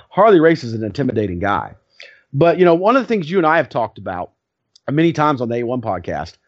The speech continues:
uh, besides the f-, the idea of this giving it a, a real sports feel, uh,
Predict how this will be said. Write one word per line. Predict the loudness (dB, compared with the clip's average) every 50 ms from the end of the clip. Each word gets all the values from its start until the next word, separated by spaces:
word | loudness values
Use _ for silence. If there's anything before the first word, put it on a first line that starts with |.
| _ _ _ _ _ _ 0
uh, | 2 2 2 2 0 -4 -8 -12 -18 _ _ _ _ -18 -10 -2 0
besides | 0 0 2 2 2 4 4 2 0 -2
the | -8 -10 -8
f-, | -8 -6 -2
the | 0 2
idea | 2 2 0 0 0 -2 -2
of | -2
this | -4 -8 -8 _ -14 -6
giving | -2 -2 -2 0 -2
it | -2 -2 -4
a, | -4
a | -4 -4 -4 -2 -2
real | 0 2 2 2 2
sports | 2 0 -6 -6 -2 0 0 0 0 -4
feel, | -10 -6 -2 0 2 2 2 2 -2 _ _ _ _ _ _ _ _ _ -8
uh, | -8 -8 -8